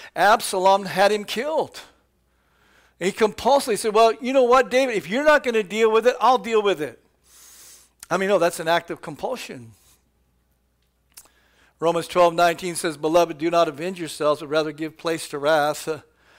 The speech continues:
for it is written, 'Vengeance is mine, I will repay,' says the Lord." And many times we see this in violence as people feel like that, "Hey, I'm not getting justice through the law, so I'll get justice myself."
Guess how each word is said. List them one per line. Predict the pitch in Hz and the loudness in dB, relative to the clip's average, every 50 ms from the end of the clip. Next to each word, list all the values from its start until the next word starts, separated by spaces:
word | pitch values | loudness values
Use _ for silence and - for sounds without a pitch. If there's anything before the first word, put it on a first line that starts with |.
| - - _ _ | -20 -20 _ _
for | _ _ 156 165 | _ _ -6 -4
it | 165 | -4
is | 165 151 127 | -6 -8 -4
written, | 139 175 196 202 165 147 | -2 -2 -2 -2 -6 -8
'Vengeance | 135 165 180 180 170 170 151 - - | -8 -6 -6 -6 -8 -12 -16 -16 -16
is | 143 139 139 | -16 -14 -6
mine, | 143 160 175 175 170 160 151 151 | -2 0 0 0 0 -2 -4 -6
I | 151 160 180 | -2 -2 -2
will | 185 170 | 0 -2
repay,' | 165 156 151 - - 151 147 | -4 -8 -10 -10 -10 -10 -8
says | 139 - - 160 151 135 | -8 -8 -8 -10 -10 -10
the | 139 147 | -10 -10
Lord." | 151 170 202 214 180 131 120 135 _ _ _ _ - - - - - - _ _ | -10 -8 -8 -8 -8 -10 -12 -18 _ _ _ _ -20 -20 -20 -20 -20 -20 _ _
And | - 160 170 180 | -4 -4 -2 -2
many | 220 226 220 | -2 -2 -2
times | - - - 202 196 190 175 | -2 0 2 2 2 2 0
we | 190 208 | -4 -8
see | 185 - - 233 226 | -8 -6 -6 -6 -4
this | 214 220 208 - - | -4 -4 -4 -4 -8
in | 175 160 | -8 -2
violence | 151 175 190 226 247 226 196 - | 0 2 2 2 2 0 -4 -6
as | - 185 - | -10 -12 -10
people | - 214 214 180 175 156 | -10 -10 -8 -8 -8 -10
feel | - - 226 233 220 | -10 -4 -2 0 2
like | 202 190 180 180 180 180 _ - | 2 4 2 2 0 -2 _ 0
that, | 185 175 170 170 | 0 0 0 -2
"Hey, | 151 165 220 233 226 220 208 160 - - - - - - | -4 -4 -2 -2 -2 -2 -4 -8 -14 -18 -20 -8 0 0
I'm | 175 220 | 0 2
not | 226 240 220 202 156 | 4 2 2 2 2
getting | 208 226 214 214 190 | 0 0 0 -2 -6
justice | 160 135 185 208 220 - - 220 196 - | -4 -2 0 0 0 -2 -6 -10 -12 -8
through | - 208 180 | -8 -4 -2
the | 175 165 | 0 2
law, | 180 196 190 175 | 4 4 4 4
so | 170 - 175 165 | 2 0 2 2
I'll | 208 269 269 | 4 2 2
get | - - 233 180 | 0 -6 -10 -6
justice | - 202 202 214 - - 196 - - | -4 -4 -4 -4 -4 -8 -10 -10 -10
myself." | 202 185 165 - - 233 277 277 220 131 113 - _ _ | -10 -10 -8 -6 -4 -4 -2 -2 -2 -4 -6 -12 _ _